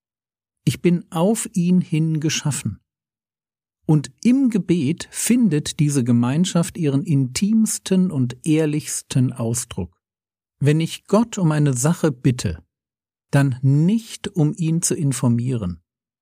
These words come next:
Er weiß, was ich brauche. Sogar besser, als ich das selbst weiß. Ich muss Gott nicht über meine Bedürfnisse oder Sorgen aufklären.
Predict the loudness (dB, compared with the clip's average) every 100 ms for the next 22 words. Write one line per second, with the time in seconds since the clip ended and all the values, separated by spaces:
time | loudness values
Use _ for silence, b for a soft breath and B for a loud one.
0 | _ _ _ 0 2 2 0 0 -2 -2
1 | -8 -10 -8 -8 -10 -16 -18 _ _ _
2 | _ -4 0 0 0 0 -4 -2 0 2
3 | 0 0 -2 -4 -2 -2 0 -2 -2 -4
4 | 0 0 0 -6 -8 -6 -6 -6 -10 -10
5 | -12 _ _ _ _ _ _ -4 2 2
6 | 2 -2 -4 0 0 0 -2 2 2 0
7 | -4 0 2 2 0 0 -2 0 0 2
8 | 0 0 0 0 -2 -4 -2 0 0 2
9 | 0 0 -2 -2 -4 -4 -4 -6 -6 -6
10 | -4 -8